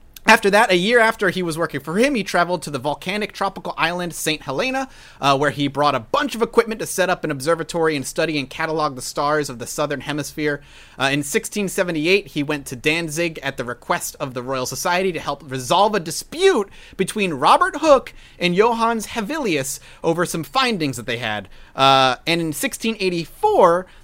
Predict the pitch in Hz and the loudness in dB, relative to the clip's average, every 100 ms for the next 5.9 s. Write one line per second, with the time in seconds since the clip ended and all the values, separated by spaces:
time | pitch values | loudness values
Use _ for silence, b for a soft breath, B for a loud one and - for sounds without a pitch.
0 | b - 202 214 214 - 208 208 185 180 | b -2 0 0 -2 0 2 2 0 -4
1 | - 311 294 202 190 190 - 220 220 220 | -2 -2 2 2 2 -2 -2 0 2 2
2 | 185 185 240 - 269 233 208 202 208 226 | 2 -2 -4 -4 -4 -4 -2 -2 -2 -2
3 | 214 165 139 151 - 143 170 202 208 240 | -4 -4 -6 -8 -6 -4 0 0 0 -2
4 | 196 151 - 190 196 208 165 180 170 - | -2 -4 -4 -2 0 0 -2 -2 -2 -6
5 | 135 151 143 120 123 - 123 87 80 | -4 -4 -4 -8 -8 -6 -6 -6 -12